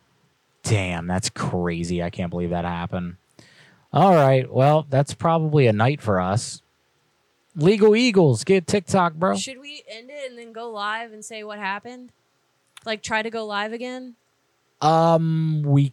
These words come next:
Speaker 1: can, but this is some sort of connection issue.
Speaker 2: Is it? I mean, the internet on my computer is fine.
Speaker 1: Yeah. Huh.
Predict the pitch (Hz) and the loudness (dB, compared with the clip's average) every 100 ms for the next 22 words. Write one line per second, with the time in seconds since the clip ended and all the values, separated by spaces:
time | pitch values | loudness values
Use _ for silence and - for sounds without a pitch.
0 | - - - 120 175 170 120 123 123 117 | -4 -8 -4 0 2 4 2 2 0 2
1 | 113 160 214 294 190 185 151 175 165 120 | 2 2 2 -2 0 -2 0 2 4 2
2 | - _ _ _ _ _ 117 117 98 123 | 0 _ _ _ _ _ -2 0 2 0
3 | - 110 90 87 - - 82 87 98 - | 0 -2 -2 -4 -4 -6 -6 -10 -16 -14
4 | 208 240 320 277 - 208 220 214 202 196 | -10 -8 -8 -10 -8 -8 -6 -6 -8 -14
5 | - 202 208 214 285 339 285 233 202 208 | -12 -6 -4 -4 -6 -6 -4 -4 -4 -4
6 | 202 202 185 196 202 190 170 - 185 170 | -6 -6 -6 -4 -4 -4 -6 -8 -10 -8
7 | 170 165 - _ _ _ - 107 107 104 | -12 -14 -18 _ _ _ -4 2 4 6
8 | 104 117 127 175 - _ _ _ _ - | 6 4 2 0 -10 _ _ _ _ -16
9 | - - 139 139 117 92 87 87 | -14 -4 0 2 0 -2 -8 -14